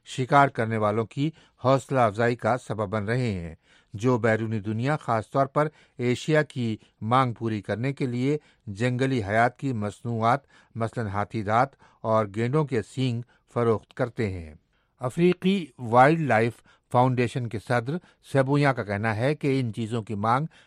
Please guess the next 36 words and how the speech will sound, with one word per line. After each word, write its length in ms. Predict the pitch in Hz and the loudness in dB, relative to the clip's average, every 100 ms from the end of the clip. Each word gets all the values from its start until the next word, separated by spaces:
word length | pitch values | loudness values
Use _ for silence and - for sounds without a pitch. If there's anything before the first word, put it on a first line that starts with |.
| _ | _
گھٹانے 420 | 120 117 120 113 | -4 0 0 0
کے 160 | 110 110 | -2 -4
لیے 220 | 107 131 135 | 0 -2 0
کچھ 220 | 185 - | -4 -4
نہ 60 | 117 | -4
کچھ 200 | 131 - _ _ - | -4 -8 _ _ -8
لازماً 580 | 107 127 127 117 123 131 | 4 6 6 2 -2 -4
کیا 340 | 120 - 123 107 | -8 -2 0 2
جانا 300 | 117 107 104 | 0 -2 0
چاہیے، 520 | 143 117 104 98 85 - _ _ _ _ | 2 2 0 -6 -8 -14 _ _ _ _
خاص 280 | - 143 147 | 2 2 4
طور 180 | 131 113 - | -2 -2 -2
سے 160 | 113 - _ _ | -6 -8 _ _
ہاتھی 380 | - 117 - 117 | -4 -4 -4 -4
دانت، 320 | 120 117 - _ _ - | 0 -2 -2 _ _ -4
اور 80 | 135 | -2
اس 100 | - | 0
کے 100 | 135 | -2
ساتھ 260 | - 147 151 | 2 0 2
ساتھ 260 | 175 156 | 0 0
غربت 380 | 117 117 139 156 | -2 0 0 2
اور 120 | 156 | 0
بھوک 340 | 101 131 135 - - _ - | 2 0 0 -2 -20 _ -2
دور 160 | 123 120 | -2 0
کرنے 320 | 127 113 113 | -2 -2 -2
کے 140 | 120 | -4
لیے 180 | 104 107 | -4 -4
بھی 240 | 98 147 151 _ _ | -2 -2 -2 _ _
اقدامات 540 | 131 117 135 117 107 - | -12 0 2 4 0 -2
کرنے 260 | 104 101 | -4 -4
چاہیے، 480 | 95 104 101 117 156 - _ _ | -4 -4 -2 0 -2 -4 _ _
جو 220 | 107 131 120 | -2 0 2
کچھ 280 | - 180 147 | 0 0 -4
افریقیوں 480 | 104 113 101 127 120 | -4 -6 -4 -4 -2
کے 160 | 156 | -2
لیے 220 | 139 147 | 0 0